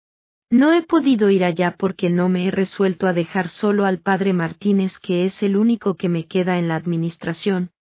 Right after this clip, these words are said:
porque una vez pasada la peste, los padres Rendón y Contreras es poco lo que ayudan. Yo no he estado muy bien, pues hasta esta última semana no me ha dado la calentura y,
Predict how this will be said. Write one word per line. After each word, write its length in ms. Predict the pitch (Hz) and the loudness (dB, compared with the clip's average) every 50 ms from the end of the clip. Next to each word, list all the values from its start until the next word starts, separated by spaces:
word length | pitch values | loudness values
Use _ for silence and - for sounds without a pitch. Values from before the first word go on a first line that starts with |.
| _ _ _ _ _ | _ _ _ _ _
porque 300 | - 233 214 214 - 240 | 0 0 0 2 2 0
una 260 | 240 262 294 302 302 269 | 2 2 2 2 2 2
vez 220 | 247 233 226 - | 0 0 -2 -2
pasada 460 | - 202 185 - - 202 180 180 180 | -4 -6 -6 -4 -4 -2 -2 0 0
la 160 | 175 170 165 | 0 -2 -2
peste, 440 | - 196 196 - - - 202 196 - _ _ _ _ _ _ | -2 -2 -4 -4 -4 -6 -6 -6 -8 _ _ _ _ _ _
los 240 | - 214 208 - - | 0 0 0 0 -2
padres 460 | _ - 277 285 302 302 285 254 - | _ 0 0 2 2 0 -2 -2 -2
Rendón 420 | 220 190 185 175 175 185 202 214 214 | -2 -2 0 0 0 2 2 2 0
y 80 | 214 | -2
Contreras 640 | - - 190 175 165 - 170 202 196 202 196 196 - | -2 -2 -2 -2 -2 -2 -2 0 0 0 -2 -4 -4
es 160 | - 165 - - | -8 -8 -10 -6
poco 340 | - 208 202 196 - 208 190 | -4 -2 -2 0 0 0 0
lo 120 | 180 170 - | 0 0 -2
que 100 | - 170 | -4 -4
ayudan. 560 | 165 151 165 165 160 156 160 160 156 - _ _ _ _ _ _ _ _ _ _ _ _ _ _ _ _ _ _ _ _ | -4 -2 -2 -2 -2 -2 -6 -8 -10 -12 _ _ _ _ _ _ _ _ _ _ _ _ _ _ _ _ _ _ _ _
Yo 240 | - 202 185 302 339 | -8 -2 2 2 4
no 160 | 330 339 349 | 4 4 4
he 140 | 330 294 262 | 2 2 2
estado 400 | 226 - _ - 208 180 180 185 | 0 -2 _ -2 0 0 0 0
muy 260 | 175 175 175 190 202 | 0 2 2 2 0
bien, 380 | 180 180 196 185 175 175 180 - _ _ _ _ _ _ _ | 0 0 0 0 0 -2 -4 -8 _ _ _ _ _ _ _
pues 240 | - 226 202 - 214 | 0 0 0 0 -2
hasta 280 | 202 - _ 208 202 | -6 -4 _ -4 -2
esta 300 | 220 208 - - 240 220 | -2 -4 -4 -4 -2 0
última 420 | 214 214 214 202 - 202 196 185 175 | 0 0 0 0 0 0 0 -2 -2
semana 440 | - 185 180 180 180 185 190 190 | -2 -2 0 0 0 0 0 0
no 220 | 185 185 180 180 180 | 0 0 0 2 2
me 200 | 180 180 180 175 | 2 0 0 0
ha 120 | 170 165 | -2 -2
dado 280 | 165 180 175 170 185 180 | 0 0 0 0 0 0
la 140 | 170 165 165 | 0 -2 -2
calentura 720 | - 170 160 160 160 160 160 - 185 185 175 170 160 160 | -4 -4 -4 -2 -4 -6 -6 -2 -2 -2 0 0 -2 -4
y, 240 | 160 165 170 165 | -4 -6 -6 -8